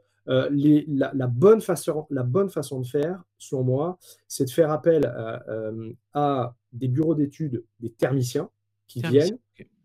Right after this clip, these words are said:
Speaker 1: ouais, des thermiciens, des bureaux d'études techniques, hein, qui viennent et qui, euh, font des préconisations spécifiques avec des épaisseurs d'isolant, avec le type d'isolant,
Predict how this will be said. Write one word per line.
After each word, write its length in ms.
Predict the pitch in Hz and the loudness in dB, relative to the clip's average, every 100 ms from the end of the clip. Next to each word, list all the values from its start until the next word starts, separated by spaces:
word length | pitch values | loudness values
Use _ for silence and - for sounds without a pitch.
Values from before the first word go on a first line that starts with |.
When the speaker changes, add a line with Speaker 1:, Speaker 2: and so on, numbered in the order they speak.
| _ _ - | _ _ -6
Speaker 1:
ouais, 220 | 131 175 | -4 -2
des 100 | 123 | -2
thermiciens, 400 | 127 120 120 190 | -2 -2 -2 -4
des 60 | 147 | -2
bureaux 200 | 123 120 | 0 0
d'études 420 | 117 131 120 113 | -4 -4 -4 -4
techniques, 380 | 117 - 196 151 | -6 -8 -6 -6
hein, 80 | |
qui 160 | 143 120 | -8 -4
viennent 320 | 117 165 214 - 143 | 2 2 0 -4 0
et 240 | 165 190 | 0 0
qui, 360 | - 139 175 156 | -4 -8 0 0
euh, 200 | 113 107 | 0 -2
font 220 | - 160 | -4 -4
des 100 | - | -4
préconisations 680 | - 120 123 117 113 151 175 | -4 -4 -2 -2 -4 -6 -8
spécifiques 600 | - 139 123 120 120 131 | -8 -8 -8 -10 -12 -8
avec 220 | 123 117 | -4 -4
des 200 | 107 110 | -4 -6
épaisseurs 360 | 139 123 123 117 | -4 -4 -4 -8
d'isolant, 480 | 117 117 113 127 127 | -4 -2 0 0 -2
avec 280 | 120 120 123 | -2 -2 -2
le 100 | 117 | -6
type 240 | - 151 | -6 -6
d'isolant, 460 | 135 127 123 123 | -2 0 2 0